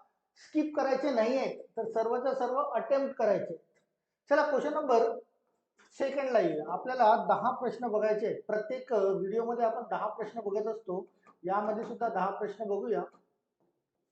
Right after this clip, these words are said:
चला क्वेश्चन नंबर सेकंड काय बोलतंय, जर एक काम दहा माणसे, दहा माणसे दर दिवशी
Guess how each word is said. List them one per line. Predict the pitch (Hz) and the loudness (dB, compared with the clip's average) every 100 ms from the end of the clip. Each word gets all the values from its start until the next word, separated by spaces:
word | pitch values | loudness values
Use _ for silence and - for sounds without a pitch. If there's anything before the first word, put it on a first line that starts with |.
| _ _ _ _ _ | _ _ _ _ _
चला | 285 | -2
क्वेश्चन | 277 247 285 | 2 2 2
नंबर | 302 302 | 2 2
सेकंड | 302 269 277 262 | 2 -2 -2 4
काय | 262 202 | 6 6
बोलतंय, | 170 131 - _ _ _ _ _ _ _ _ _ _ _ _ _ _ _ _ _ - | 4 -4 -10 _ _ _ _ _ _ _ _ _ _ _ _ _ _ _ _ _ -4
जर | 151 254 | 2 6
एक | 240 247 - | 6 6 6
काम | 247 247 285 202 | 8 8 4 2
दहा | 202 196 254 | 4 6 6
माणसे, | 247 240 - 185 - _ _ - | 4 2 0 -4 -4 _ _ -4
दहा | 180 208 | 0 0
माणसे | 233 247 247 190 190 208 - _ | 2 0 -2 -2 -2 -4 -10 _
दर | 165 254 311 320 | 6 10 10 10
दिवशी | 254 285 269 254 180 | 4 0 0 -2 -6